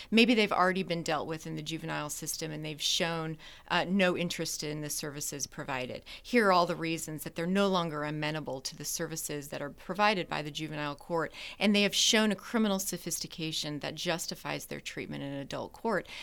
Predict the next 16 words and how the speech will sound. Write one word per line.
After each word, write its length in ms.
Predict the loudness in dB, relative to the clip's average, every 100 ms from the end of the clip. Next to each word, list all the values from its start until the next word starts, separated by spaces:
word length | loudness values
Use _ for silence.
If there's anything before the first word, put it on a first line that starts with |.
| -8
and 120 | 0 0
a 60 |
judge 380 | 4 4 4 2
would 100 | -6
decide, 500 | -4 -2 -2 -4 -6 -14 -14 -6
adult 480 | 4 6 6 2 -12 -10
or 160 | -4 -2
juvenile. 560 | -4 -8 -6 -6 -8 -4
That's 180 | -4 -2
how 200 | 0 0
it 100 | 0
had 180 | -6 -4
been 240 | -4 -4 -10 -20 -20 -10
under 220 | -2 0 0
Prop 320 | 0 -2 -2
fifty-seven. 640 | -8 -8 -2 -2 -2 -4